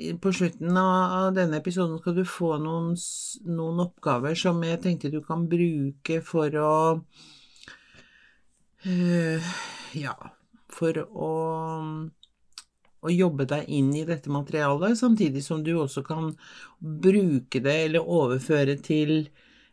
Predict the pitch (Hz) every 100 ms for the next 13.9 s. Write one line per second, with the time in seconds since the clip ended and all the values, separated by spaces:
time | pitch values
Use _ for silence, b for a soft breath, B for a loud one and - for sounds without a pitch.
0 | b - 156 147 170 175 175 180 190 185
1 | 139 143 151 147 143 147 151 160 151 -
2 | _ - 156 160 160 175 165 175 175 160
3 | 151 165 180 165 151 160 170 202 165 127
4 | 139 160 156 - 156 151 131 139 170 165
5 | - 175 151 151 160 - 156 156 165 175
6 | 165 135 143 156 170 - - 180 185 208
7 | 185 123 _ B B B B B B B
8 | 139 135 147 139 143 147 147 160 160 156
9 | 170 143 120 - 147 147 175 143 123 139
10 | 131 131 143 151 147 156 151 - 143 135
11 | 151 151 143 - 151 143 147 156 147 175
12 | 147 139 151 156 131 147 151 160 151 160
13 | 165 135 139 131 147 170 160 151 143